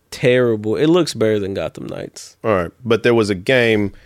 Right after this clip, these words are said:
Speaker 2: I feel like, what was, was it Rocksteady that did the first three?
Speaker 1: Rocksteady did Asylum, City, and Night, but they didn't do Origins.
Speaker 2: Okay.
Speaker 1: The
Speaker 2: I feel like if they would have gave that to Rock City, Rocksteady, it, everything would be okay.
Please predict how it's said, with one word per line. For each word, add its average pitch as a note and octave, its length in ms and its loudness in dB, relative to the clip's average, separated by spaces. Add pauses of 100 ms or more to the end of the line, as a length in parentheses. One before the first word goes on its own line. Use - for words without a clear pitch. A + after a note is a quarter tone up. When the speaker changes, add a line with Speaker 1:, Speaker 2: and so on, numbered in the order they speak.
(220)
Speaker 2:
I B2 140 2
feel B2 260 4
like, A2+ 240 2
what C3+ 300 0
was, F#3 260 0
was B2 240 2
it A#2 80 2
Rocksteady C#3 580 2
that A2 220 0
did A2+ 200 0
the G2+ 60 0
first - 380 0
three? F#2+ 320 -2 (420)
Speaker 1:
Rocksteady C3+ 680 0
did A2+ 200 2
Asylum, B2 640 2
City, A#2 440 0
and G2+ 140 0
Night, A#2+ 400 0
but G#2+ 160 -4
they G#2+ 140 0
didn't A2 340 0
do G#2 220 -6
Origins. G#2 720 -2
Speaker 2:
Okay. G2+ 440 0
Speaker 1:
The G#2+ 120 0
Speaker 2:
I A#2+ 80 2
feel B2 260 2
like A2 220 2
if G2 100 -4
they A2+ 100 4
would A2 120 4
have G2+ 100 0
gave G#2+ 240 2
that G#2 160 2
to G#2 80 -2
Rock G2+ 300 2
City, F#2 500 -4 (160)
Rocksteady, G2+ 680 0 (600)
it, A2+ 220 2
everything A#2 360 0
would F#2+ 100 0
be F#2+ 100 0
okay. - 300 -4